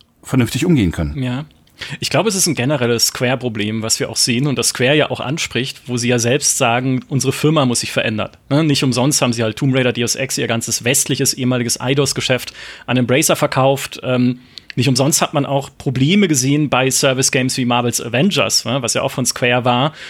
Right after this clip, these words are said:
Speaker 2: und auch nicht funktioniert hat oder auch hinter, das war auch so ein Ding, ne? Auch da hat man gesehen, auch so eine, eine Schicht von schlechten Entscheidungen, die da einfach drauf lag in der Entwicklung.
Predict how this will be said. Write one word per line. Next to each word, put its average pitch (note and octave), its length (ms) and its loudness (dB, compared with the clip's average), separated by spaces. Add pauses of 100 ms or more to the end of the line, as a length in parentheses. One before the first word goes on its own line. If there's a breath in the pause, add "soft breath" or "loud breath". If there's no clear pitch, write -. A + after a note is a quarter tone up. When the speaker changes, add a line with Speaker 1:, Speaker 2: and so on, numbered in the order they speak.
(140 loud breath)
Speaker 2:
und - 420 -4 (100)
auch D3 160 2
nicht D3+ 440 0
funktioniert C3+ 680 0
hat C3+ 180 0
oder B2+ 200 -2
auch C3+ 220 -2 (180)
hinter, E3+ 300 0
das C#3 200 -8
war G#3 80 0
auch B3+ 80 0
so E4 100 2
ein B3 80 -2
Ding, D3 140 4
ne? F#3+ 400 0
Auch G3 160 -2 (260)
da D3 140 2
hat - 140 -2
man F3+ 140 -2
gesehen, D#3+ 240 -4
auch - 160 -8
so - 120 -4
eine, D#3 220 0
eine D3 160 0
Schicht - 320 0
von F#3 140 -2
schlechten - 320 -2
Entscheidungen, E3 600 0 (300 loud breath)
die D3 60 -6
da C#3 140 2
einfach C3+ 300 0
drauf C3+ 360 0
lag C3 320 0
in C3 160 -4
der B2 140 0
Entwicklung. C3+ 540 -2